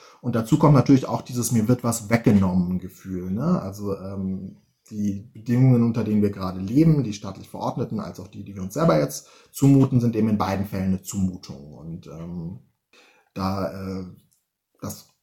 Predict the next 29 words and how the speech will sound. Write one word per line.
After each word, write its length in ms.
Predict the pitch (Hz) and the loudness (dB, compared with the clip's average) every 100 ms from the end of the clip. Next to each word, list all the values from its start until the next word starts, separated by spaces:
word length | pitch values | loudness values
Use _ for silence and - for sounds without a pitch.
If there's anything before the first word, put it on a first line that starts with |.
| - | 2
muss 360 | 131 135 - | 6 6 4
Abwehrreaktionen 840 | - - 95 87 80 - - 85 90 | -8 -8 -8 -10 -14 -16 -16 -14 -14
hervorrufen. 680 | - 92 78 - - - | -16 -16 -18 -20 -20 -20
Und 200 | - 82 _ - _ _ - | -20 -20 _ -20 _ _ -18
es 100 | - | -12
gibt 140 | 110 | -6
natürlich 220 | 107 104 | -4 -2
auch 100 | 95 | -2
eine 100 | 113 | 0
Verbindung 480 | 110 104 127 151 120 | -2 4 6 8 8
mit 120 | 101 | 6
ganz 220 | 95 90 | 0 -6
vielen 260 | - 98 95 | -6 -6 -6
Verschwörungstheorien. 920 | 95 92 101 95 92 - 95 92 92 | -6 -10 -10 -10 -10 -10 -12 -10 -12
Also 160 | 82 92 | -12 -12
ganz 160 | 90 | -14
viele 140 | - 107 | -12 -12
Verschwörungstheorien 880 | 101 - 107 113 - 120 104 107 104 | -12 -10 -8 -6 -6 -6 -4 -4 -2
haben 120 | 107 | -2
ja 80 | 101 | -2
so 100 | 104 | -2
ein 80 | |
bisschen 220 | 101 - 113 | 0 0 -2
auf 140 | 95 | -4
so 80 | 110 | 0
einen 280 | 104 101 101 | 2 2 -2
Tag 340 | 107 104 - | -6 -6 -6
X, 500 | 131 - - - - | -10 -4 -2 -2 -4
äh, 540 | 123 113 110 110 110 | -8 -8 -6 -6 -8